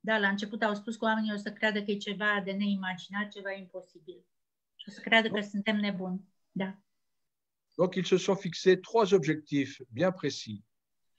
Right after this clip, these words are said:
Speaker 1: Și-au fixat, uh, Comitetul Internațional trei obiective foarte bine precizate.
Speaker 2: Ils ont voulu d'abord qu'on garde, qu'on conserve le camp, le, l'emplacement du camp, et que ça soit pas transformé en parking de supermarché.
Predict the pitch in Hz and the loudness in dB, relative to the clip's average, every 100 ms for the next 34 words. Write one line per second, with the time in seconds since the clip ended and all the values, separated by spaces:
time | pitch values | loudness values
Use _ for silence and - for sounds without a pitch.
0 | - - 208 214 190 240 247 240 214 214 | -12 2 2 2 2 4 6 6 4 8
1 | 202 202 226 226 202 202 190 185 190 202 | 8 8 6 4 4 4 4 2 4 6
2 | 226 233 226 220 208 202 190 226 214 226 | 8 6 6 6 6 4 2 0 0 0
3 | - 226 - 196 208 208 202 196 - 180 | 2 2 2 -6 -4 -6 -6 -8 -8 -10
4 | 180 156 156 _ _ _ _ _ _ _ | -6 -6 -6 _ _ _ _ _ _ _
5 | _ _ _ 127 127 165 156 165 214 175 | _ _ _ -6 4 4 6 6 6 4
6 | 139 170 202 - 143 135 185 202 196 165 | 4 6 4 2 -2 2 4 4 2 -2
7 | _ - 127 120 180 170 170 185 160 - | _ -6 -4 0 0 4 4 6 2 -4
8 | 120 127 131 165 143 117 _ _ - 120 | -2 -2 4 6 6 2 _ _ -10 2
9 | 123 - 147 - 151 - 156 147 117 117 | 4 4 0 -12 -18 -6 0 0 -2 -2
10 | 156 190 202 _ _ - 123 147 143 151 | 2 2 0 _ _ -6 -2 -2 2 2
11 | 151 143 170 160 151 135 135 123 127 160 | 4 2 4 2 0 0 2 4 4 2
12 | 180 175 _ _ - 123 127 127 120 - | 2 -2 _ _ -4 0 2 0 -2 -6
13 | 117 - 165 156 123 - 117 127 123 113 | -8 2 2 2 -2 -6 0 2 2 -2
14 | 110 92 | -6 -8